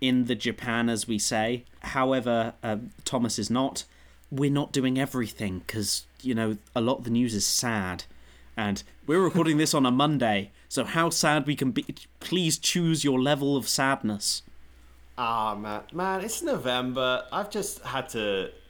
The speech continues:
Speaker 2: deal with the beginnings of lockdown in the U K. A day away from a major international event.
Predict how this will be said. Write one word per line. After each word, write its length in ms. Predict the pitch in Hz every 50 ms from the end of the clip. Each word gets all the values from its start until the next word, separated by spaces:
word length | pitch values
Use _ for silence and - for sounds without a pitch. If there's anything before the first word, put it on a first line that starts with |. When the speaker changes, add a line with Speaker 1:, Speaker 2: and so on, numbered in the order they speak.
| - - - - -
Speaker 2:
deal 200 | - 113 110 110
with 220 | 101 101 90 -
the 80 | 92 95
beginnings 540 | 90 - - 120 101 117 110 107 101 95 92
of 80 | 95 87 - - -
lockdown 640 | 107 110 104 104 - - 117 110 104 104 101 101 101
in 140 | 101 98 98
the 60 | 98
U 240 | 98 98 98 98 95
K. 580 | - - 101 98 98 98 95 95 95 95 95 - - - - - - - - -
A 40 |
day 240 | - - 139 143 139
away 280 | 135 127 123 120 120 117
from 220 | 117 - 113 110
a 40 | 104
major 520 | 101 104 104 104 104 101 - 104 98 98 95
international 680 | 95 92 92 - 104 95 90 90 - 98 90 87 87 87
event. 340 | 87 90 87 87 85 80